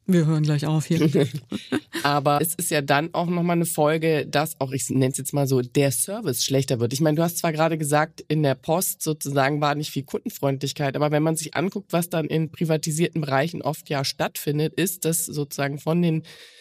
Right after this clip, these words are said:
Speaker 2: privaten, äh, ähm, Besitzern, Besitzerinnen, den institutionellen Besitzerinnen alles rausgepresst wird und alles an Kosten gedrückt wird, was man irgendwie drücken kann. Und sozusagen die Serviceleistungen, die man dann da noch bekommt, einfach auch viel schlechter werden, ne?
Speaker 1: Klar.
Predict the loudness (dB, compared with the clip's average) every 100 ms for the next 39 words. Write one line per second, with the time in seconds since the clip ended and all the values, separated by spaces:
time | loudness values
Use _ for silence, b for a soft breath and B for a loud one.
0 | B _ 0 4 4 2 0 0 0 0
1 | 2 2 2 0 0 0 0 0 -2 -2
2 | 0 0 0 0 0 0 -2 0 0 0
3 | -2 0 2 2 0 2 0 -2 -4 -4
4 | -2 0 2 2 2 0 -2 -4 -2 -2
5 | -4 -2 0 -2 -6 -20 -20 -14 -4 0
6 | 0 -2 0 2 2 -2 -8 -4 -2 -2
7 | -2 -2 -2 -2 -4 -2 -2 -2 -6 -2
8 | -2 -2 -4 -2 -2 -4 -10 -4 -4 -2
9 | -2 -2 -2 -4 -2 -4 -2 -4 -6 -6
10 | -6 -8 B B B B B -4 -2 0
11 | 0 0 0 -4 0 2 2 -2 -2 0
12 | -2 -2 -2 -2 -2 -4 0 0 0 0
13 | 0 0 -4 -6 -8 -2 -2 -2 -4 -6
14 | -8 -8 -8 -4 -4 -4 -4 -4 -4 -6
15 | -2 0 0